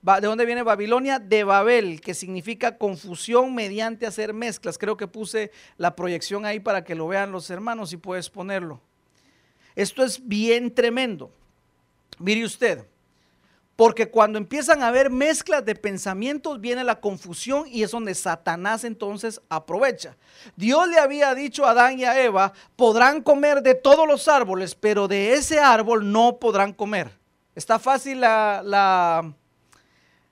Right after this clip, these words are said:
la, la, cómo se diría? La, la instrucción. ¿Estaba fácil o no estaba fácil? Comer de todo, menos de ese. Pero cuando llega Satanás, que es la serpiente,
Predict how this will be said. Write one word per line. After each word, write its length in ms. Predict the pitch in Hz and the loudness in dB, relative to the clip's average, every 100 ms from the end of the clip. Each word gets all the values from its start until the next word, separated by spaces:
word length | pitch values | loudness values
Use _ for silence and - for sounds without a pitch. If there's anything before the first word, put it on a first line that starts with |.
| _ | _
la, 760 | - 175 175 170 170 165 160 165 | -2 2 4 6 4 4 0 -6
la, 420 | 170 170 151 139 - | -6 -6 -6 -12 -18
cómo 220 | 294 262 | -18 -12
se 80 | 196 | -10
diría? 300 | 202 254 220 | -6 -4 -2
La, 420 | 170 156 147 139 _ _ _ _ _ | -2 -2 -6 -14 _ _ _ _ _
la 100 | 180 | -6
instrucción. 580 | 190 196 208 285 381 381 - _ _ _ _ _ _ _ | -6 -6 -4 0 0 -2 -14 _ _ _ _ _ _ _
¿Estaba 300 | 160 247 269 | 2 6 6
fácil 300 | 294 311 320 | 4 0 0
o 60 | 285 | -4
no 60 | |
estaba 220 | 254 262 247 | 0 0 2
fácil? 380 | 220 165 113 _ _ _ _ _ - | 0 -2 -12 _ _ _ _ _ 0
Comer 320 | 240 294 320 | 4 6 6
de 100 | 320 | 4
todo, 320 | - 302 190 | 8 8 8
menos 320 | 156 202 214 | 0 -2 0
de 140 | 214 233 | 2 2
ese. 280 | 175 117 - _ _ - | 0 -8 -18 _ _ -10
Pero 300 | - 311 320 | 0 4 4
cuando 420 | - 311 302 285 285 | 6 4 4 0 -2
llega 400 | 262 359 403 403 | -2 0 2 2
Satanás, 800 | 349 302 269 254 277 233 240 - | 2 2 2 2 2 2 0 -2
que 160 | 214 | -4
es 60 | 220 | 0
la 100 | 254 | -2
serpiente, 880 | 254 233 247 254 202 175 247 269 | -2 -4 -4 -2 -2 0 0 -2